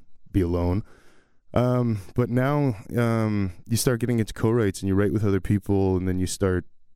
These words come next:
hearing songs from other people and, and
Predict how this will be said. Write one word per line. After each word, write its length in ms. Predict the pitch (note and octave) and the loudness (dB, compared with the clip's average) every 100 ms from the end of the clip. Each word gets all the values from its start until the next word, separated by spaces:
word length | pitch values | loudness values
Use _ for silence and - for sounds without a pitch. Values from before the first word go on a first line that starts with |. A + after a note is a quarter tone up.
| - | -20
hearing 440 | - G#2+ G2+ F#2+ | -4 0 2 2
songs 500 | - G#2 G2 F#2+ F2+ | 2 2 2 0 -4
from 180 | - F#2 | -4 -2
other 200 | F#2 F2+ | 0 0
people 640 | - G2 - F#2+ F#2 F2+ | 0 -2 0 0 0 0
and, 260 | E2+ E2 E2 F2+ | -2 -6 -8 -6
and 340 | F2+ E2+ E3+ | -6 -4 -8